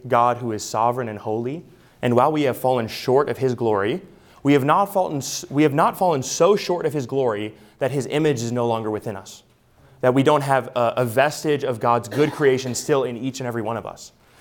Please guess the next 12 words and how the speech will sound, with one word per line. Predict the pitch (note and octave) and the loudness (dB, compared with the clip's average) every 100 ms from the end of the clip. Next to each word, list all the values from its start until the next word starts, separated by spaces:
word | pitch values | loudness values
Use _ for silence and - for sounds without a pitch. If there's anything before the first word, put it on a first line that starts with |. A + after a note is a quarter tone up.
| - - | -12 0
And | D3+ | 4
so | E3+ | 4
human | C#3+ - B3 B3+ | 2 0 2 2
beings, | C3 G#2+ G#2+ D3 | 0 -2 -4 -4
despite | D#3 - F#3+ | -6 0 2
the | G#3+ | 2
fact | F3 D#3+ | 0 0
that | C#3 | 0
we | B2+ | 0
are | A2+ | 0
fallen | - F#3+ G#3 D#3 | 2 2 2 -2
creatures, | - G2+ G2 G2 - | -8 -10 -10 -10 -12